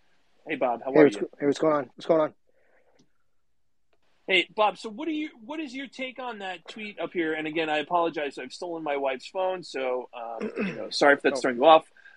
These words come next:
Speaker 1: But anyways, the, the tweet up there and, like, the language she's using, what's your, what's your take from that?
Speaker 2: Yeah, so I guess, so everybody that has the proper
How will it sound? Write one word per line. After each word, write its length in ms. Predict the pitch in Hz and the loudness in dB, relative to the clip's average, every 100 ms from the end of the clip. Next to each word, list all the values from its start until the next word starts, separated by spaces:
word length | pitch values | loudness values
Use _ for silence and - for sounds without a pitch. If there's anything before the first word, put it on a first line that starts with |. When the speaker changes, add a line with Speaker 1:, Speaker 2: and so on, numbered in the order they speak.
| _ | _
Speaker 1:
But 120 | 165 | 4
anyways, 420 | 180 175 151 143 - 160 | 4 2 -4 -8 -14 -16
the, 200 | 180 170 | -14 -8
the 100 | 190 | -8
tweet 280 | - 302 294 | -6 -8 -8
up 100 | 220 | -10
there 220 | 226 208 196 | -10 -8 -6
and, 100 | 165 | -8
like, 160 | 139 | -12
the 80 | 147 | -14
language 380 | 190 233 214 - | -12 -12 -12 -16
she's 280 | - 196 170 | -14 -14 -10
using, 460 | 196 185 185 170 - 170 | -10 -8 -8 -10 -14 -10
what's 260 | 285 - | -8 -6
your, 300 | 247 233 214 180 | 0 4 4 2
what's 220 | - - | -8 -10
your 100 | 247 | -14
take 280 | - 165 139 - | -12 -10 -10 -14
from 120 | 139 | -12
that? 220 | 127 123 - _ _ _ _ _ _ _ | -10 -10 -12 _ _ _ _ _ _ _
Speaker 2:
Yeah, 160 | 190 165 | 2 4
so 200 | - 165 | 2 -2
I 120 | 160 | -2
guess, 360 | 175 165 - - - _ 190 | -6 -8 -12 -20 -20 _ -20
so 180 | - 180 | -8 -2
everybody 540 | 175 185 185 185 180 175 151 | 0 0 0 0 -4 -8 -8
that 160 | 160 | -8
has 320 | 151 156 151 | -6 -8 -8
the 300 | - 151 139 - | -8 -8 -8 -12
proper 560 | - 156 151 151 139 | -10 -8 -8 -10 -10